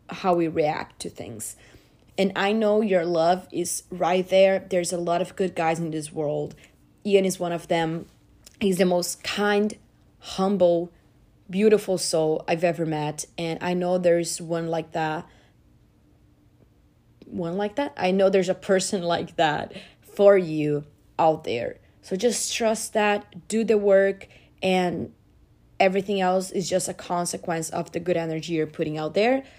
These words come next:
But don't make time for toxicity. Don't make time when you know, you really know.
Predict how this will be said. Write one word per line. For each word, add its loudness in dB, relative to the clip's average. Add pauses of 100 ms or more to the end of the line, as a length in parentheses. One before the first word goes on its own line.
(320)
But -4
don't 6
make 0
time -2
for -6
toxicity. -6 (140)
Don't 4
make 0
time -4
when -2
you 0
know, 0
you 0
really 2
know. -4